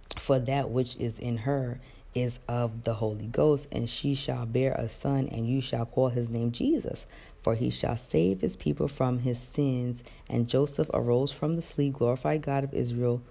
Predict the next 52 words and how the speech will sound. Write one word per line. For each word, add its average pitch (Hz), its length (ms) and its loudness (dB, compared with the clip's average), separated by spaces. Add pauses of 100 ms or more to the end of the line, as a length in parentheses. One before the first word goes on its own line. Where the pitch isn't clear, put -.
(120)
which 110 140 -2
had 113 160 0
showed 156 380 2
him 147 220 0
this 131 180 -2
favor 143 320 2
to 120 200 -2
her, 113 280 0 (100)
and 113 140 0
he 110 80 2
watched 110 300 -4
over 98 220 0
her. 98 200 -6 (160)
Boom. 98 220 -2 (280)
So - 140 2
now 139 200 4
Joseph's 143 380 2
on 127 120 2
board. 120 240 2
He 123 80 2
understands 113 380 0
what's 107 100 -6
going - 240 -4
on. - 160 -6 (340)
Mary 160 380 4
had 147 160 2
already 127 320 4
received 123 360 2
the 120 40 0
message 113 240 0
from 113 160 0
the 113 60 -2
angel, 135 340 2
so 113 160 -2
now 113 160 0
she's 131 240 0
on 123 120 2
board. 113 200 2
She - 120 -4
knows 107 200 0
what's 104 120 -14
going - 240 -6
on. - 120 -8 (360)
Everything 196 400 2
is 180 100 2
going 147 320 2
well 165 420 4
all 147 220 6
the 160 100 4
way 139 240 4
up - 160 -2
until 120 520 4